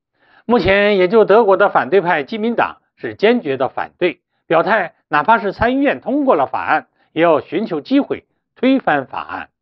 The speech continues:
事实上啊，欧洲那边毒品泛滥也不是一年两年的事情了。德国过往几十年，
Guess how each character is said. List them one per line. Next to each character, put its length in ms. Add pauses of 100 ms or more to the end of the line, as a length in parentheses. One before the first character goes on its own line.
(120)
事 180
实 140
上 140
啊， 300
欧 160
洲 160
那 120
边 320
毒 160
品 220
泛 180
滥 320
也 160
不 140
是 300
一 100
年 220
两 280
年 160
的 120
事 180
情 140
了。 240 (340)
德 160
国 240
过 140
往 200
几 160
十 160
年， 300